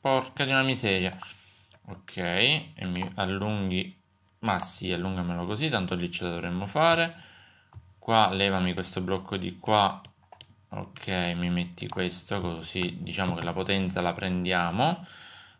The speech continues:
Eh, qua dovremmo essere sparati nuovamente verso l'alto. Qui c'è troppa distanza, qui non ce la facciamo nemmeno. Va bene, signori, mm, rapido taglio,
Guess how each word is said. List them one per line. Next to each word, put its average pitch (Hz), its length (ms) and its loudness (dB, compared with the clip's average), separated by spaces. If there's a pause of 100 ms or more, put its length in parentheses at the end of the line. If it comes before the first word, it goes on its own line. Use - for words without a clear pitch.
(220)
Eh, 98 360 2
qua 98 100 -2
dovremmo 92 320 2
essere 92 320 -2
sparati 98 500 0
nuovamente 98 400 0
verso 123 340 0
l'alto. 175 760 2
Qui 101 380 -2
c'è 90 260 -4
troppa 95 300 -4
distanza, 147 840 0
qui - 160 -6
non 92 120 0
ce 92 120 -4
la 87 60 -2
facciamo 104 320 -4
nemmeno. 151 520 0 (600)
Va 147 120 4
bene, 131 160 4
signori, 120 500 2
mm, 127 280 2
rapido 143 380 6
taglio, 95 760 6